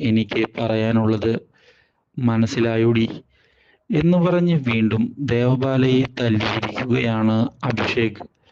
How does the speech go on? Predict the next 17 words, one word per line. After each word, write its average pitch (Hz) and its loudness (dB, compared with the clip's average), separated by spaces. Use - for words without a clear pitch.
ഇതോടെ 110 -2
എനിക്ക് 175 6
സ്വന്തമാക്കാൻ 113 6
സാധിക്കാത്ത 127 4
അഭിഷേകിനെ 113 6
മറ്റാർക്കും 123 4
വേണ്ട. 113 4
അവനെ 113 0
കൊല്ലുക 120 0
തന്നെ 113 2
ചെയ്യണം 170 2
എന്നുള്ള 165 2
തീരുമാനം 113 0
ദേവബാല 120 0
എടുത്ത് 107 -2
മുന്നിലേക്ക് 175 2
കടന്ന് 165 2